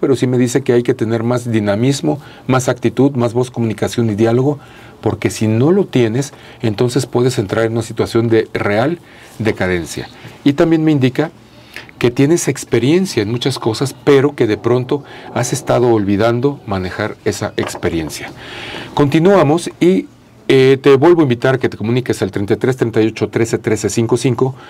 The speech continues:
o al tres tres diez, setenta y uno cero uno setenta. Oscar, por favor, el día de hoy quiero que pedirte que nos reveles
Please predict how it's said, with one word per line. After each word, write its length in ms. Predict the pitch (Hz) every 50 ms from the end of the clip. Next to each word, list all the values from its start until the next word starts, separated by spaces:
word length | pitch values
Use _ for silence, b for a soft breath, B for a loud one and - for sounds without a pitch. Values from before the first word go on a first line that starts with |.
| B B B B
o 100 | B 113
al 120 | 117 117 117
tres 240 | - 139 147 143 -
tres 200 | - 135 123 110
diez, 140 | 127 123
setenta 340 | 120 123 - - 104 98 107
y 80 | 101 104
uno 140 | 107 113 104
cero 200 | - 104 95 101
uno 140 | 104 101
setenta. 440 | 92 - 90 - 92 87 - - 78 B B B B B B B B
Oscar, 420 | 165 175 170 - - 123 113 120
por 180 | - - 110 107
favor, 380 | - 107 104 113 123 120 123 - - - - - B B B B B B B B B B
el 160 | - 127 127
día 180 | 117 151 175 190
de 120 | 196 165
hoy 160 | 135 139 156 160
quiero 320 | - 160 160 175 170 -
que 260 | - 135 123 117 113
pedirte 640 | 107 - 127 113 120 123 123 120 - - 165 - - _ -
que 120 | - 131 123
nos 320 | 120 120 120 113 - 113
reveles 720 | - 117 117 113 110 147 180 202 208 160 120 113 - -